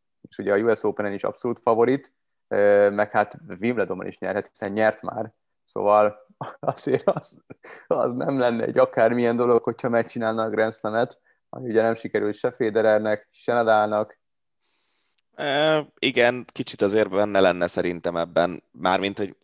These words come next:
Speaker 2: amúgy is szerintem Djokovic teljesítményei kapcsán azért mindig megjegyzik, hogy jó, hát de hogy ő nem akkora ember, mint Federer, meg Nadal, meg nem tudom. Tehát, hogy most nyilván ez egy egyéni ízléskérdés. Ö, a, a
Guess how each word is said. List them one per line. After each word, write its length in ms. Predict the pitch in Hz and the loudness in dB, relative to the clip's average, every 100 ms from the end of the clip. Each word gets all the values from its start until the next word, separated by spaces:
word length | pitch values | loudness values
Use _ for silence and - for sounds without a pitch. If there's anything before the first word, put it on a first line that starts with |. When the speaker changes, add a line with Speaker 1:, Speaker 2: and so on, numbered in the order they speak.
| - | -4
Speaker 2:
amúgy 300 | - 147 98 | -2 0 -2
is 60 | |
szerintem 280 | - 90 85 | -4 -4 -4
Djokovic 460 | 87 87 87 82 - | -4 -2 -4 -6 -8
teljesítményei 680 | 85 82 - - 82 80 | -6 -6 -10 -16 -12 -10
kapcsán 360 | 80 82 - 80 | -8 -10 -8 -12
azért 220 | 78 82 | -8 -10
mindig 260 | 85 87 78 | -12 -14 -10
megjegyzik, 520 | 78 78 76 - - | -10 -10 -12 -12 -16
hogy 120 | 87 | -12
jó, 180 | 87 85 | -8 -8
hát 220 | 87 78 | -6 -8
de 80 | 78 | -10
hogy 220 | 76 78 | -14 -14
ő 80 | 73 | -14
nem 180 | 76 71 | -12 -12
akkora 360 | 69 - 87 | -14 -14 -12
ember, 460 | 78 73 71 69 69 | -10 -10 -8 -6 -6
mint 200 | 69 65 | -8 -16
Federer, 520 | - 69 73 71 69 | -12 -10 -6 -4 -6
meg 200 | 76 60 | -8 -14
Nadal, 460 | 67 73 71 73 71 | -12 -6 -4 -4 -4
meg 160 | 57 | -8
nem 240 | 78 - - | -14 -20 -20
tudom. 260 | - 52 _ | -16 -16 _
Tehát, 180 | - 85 | -18 -12
hogy 120 | 85 87 _ _ _ _ _ | -12 -14 _ _ _ _ _
most 140 | _ - | _ -4
nyilván 300 | 113 110 95 | 0 2 2
ez 120 | 90 | 0
egy 140 | 87 | -2
egyéni 500 | 87 85 80 78 62 - _ | -4 -6 -10 -10 -14 -16 _
ízléskérdés. 1000 | - 71 73 69 - 71 - 53 - - _ _ _ _ _ - | -20 -14 -10 -12 -10 -10 -10 -10 -12 -18 _ _ _ _ _ -12
Ö, 360 | 82 85 87 82 _ _ _ _ _ _ _ _ _ _ _ _ _ - | -4 -2 0 -2 _ _ _ _ _ _ _ _ _ _ _ _ _ -6
a, 280 | 90 90 87 87 _ _ _ _ _ _ _ _ _ _ _ - | -2 0 0 -4 _ _ _ _ _ _ _ _ _ _ _ -10
a 640 | 85 85 85 85 87 82 | -8 -8 -8 -8 -8 -10